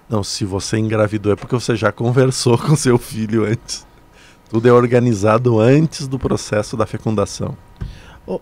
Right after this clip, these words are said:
Speaker 2: ô, ô, Jordelei, uma dúvida que eu, que eu tenho e que eu sempre falo pro Felipe, é
Speaker 1: Perdoe-me, perdoe.
Speaker 2: Ah, tá,
Speaker 1: A,
Speaker 2: pode falar.
Speaker 1: a não ser, a não ser em reencarnações compulsórias.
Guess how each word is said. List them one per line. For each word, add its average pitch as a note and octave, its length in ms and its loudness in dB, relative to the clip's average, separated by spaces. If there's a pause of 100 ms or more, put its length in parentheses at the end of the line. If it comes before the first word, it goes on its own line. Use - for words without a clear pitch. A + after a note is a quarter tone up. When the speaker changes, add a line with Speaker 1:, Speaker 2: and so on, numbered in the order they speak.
Speaker 2:
ô, G3 200 -2
ô, G3+ 40 2
Jordelei, G3 520 -2
uma G3+ 240 -4
dúvida E3 260 -2
que C#3 100 -10
eu, B2 380 -4
que C3 100 -12
eu C3 80 -4
tenho B2+ 460 -8
e G#2+ 300 -8
que - 100 -10
eu A#2+ 40 -4
sempre C#3+ 180 -6
falo D3 160 0
pro - 100 -10
Felipe, B2+ 500 0 (380)
é B2 140 -2 (100)
Speaker 1:
Perdoe-me, A2+ 360 0
perdoe. G#2+ 360 0
Speaker 2:
Ah, D3 80 -2
tá, C3 120 0
Speaker 1:
A, - 20 6
Speaker 2:
pode - 140 0
falar. C3+ 260 -2
Speaker 1:
a - 20 6
não C3+ 220 4
ser, C#3+ 580 4
a B2+ 140 4
não B2+ 180 4
ser B2+ 400 4
em C3 500 2
reencarnações A#2+ 720 2
compulsórias. - 680 -4